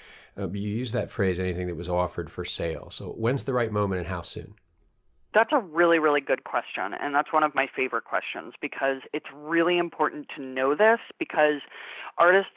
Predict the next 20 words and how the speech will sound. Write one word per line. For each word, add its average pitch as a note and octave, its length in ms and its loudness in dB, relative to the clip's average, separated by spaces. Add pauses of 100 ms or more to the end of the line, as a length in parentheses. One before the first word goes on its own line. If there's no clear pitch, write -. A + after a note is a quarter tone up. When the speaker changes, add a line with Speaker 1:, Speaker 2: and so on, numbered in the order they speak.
Speaker 2:
and D#3 180 -6
small D3+ 220 6
companies C3 580 -6 (100)
have B2+ 220 0
limited C3 500 -6
funds, B2+ 400 -4
and D3+ 160 -10
so F3 60 -4
you E3 180 -2
wanna G3+ 220 6
put - 240 -4
those E3 160 4 (140)
funds C#3+ 320 2
where C3+ 100 2
they're C3 140 2
most B2 400 -2
important. F2 640 -6 (500)
And D#3+ 160 -4 (100)
so, D3 500 6
um, D3 280 4